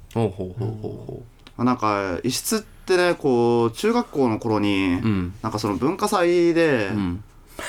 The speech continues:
Speaker 2: その、
Speaker 1: やめてよ。
Speaker 2: 吹奏楽部がね、
Speaker 1: うん。
Speaker 2: なんかあの、野球の甲子園のテーマ曲とかをバーってこう流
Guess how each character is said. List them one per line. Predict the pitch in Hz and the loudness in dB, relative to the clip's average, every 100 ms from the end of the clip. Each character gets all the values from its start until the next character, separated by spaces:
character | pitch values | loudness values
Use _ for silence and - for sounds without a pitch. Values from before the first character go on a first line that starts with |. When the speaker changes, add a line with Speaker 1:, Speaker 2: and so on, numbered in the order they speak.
| - | -2
Speaker 2:
そ | 123 | 2
の、 | 131 135 | 4 4
Speaker 1:
や | |
め | |
て | 135 165 247 - - 85 | 4 2 0 -12 -20 -10
よ。 | |
Speaker 2:
吹 | 104 208 | -2 2
奏 | - 104 | 4 4
楽 | 196 185 | 2 2
部 | 180 202 147 131 120 117 | 4 4 4 4 2 0
が | 113 110 | 2 2
ね、 | 127 131 - - - - | 2 0 -6 -20 -20 -6
Speaker 1:
う | 127 | -2
ん。 | |
Speaker 2:
な | 120 | 0
ん | |
か | 110 | 0
あ | |
の、 | 107 101 87 - - | -2 -4 -8 -14 -4
野 | 123 123 | -2 0
球 | 175 185 | 2 0
の | 175 | 0
甲 | 196 185 | 0 0
子 | 202 | 2
園 | 143 | 2
の | 107 | 0
テ | 143 | 2
ー | 131 | 2
マ | 131 | 0
曲 | 127 - | -2 -6
と | 95 | -4
か | |
を | 95 | -2
バ | 139 143 156 156 | 0 0 2 2
ー | - | 2
っ | |
て | 131 | 0
こ | 127 | 0
う | |
流 | 117 | 0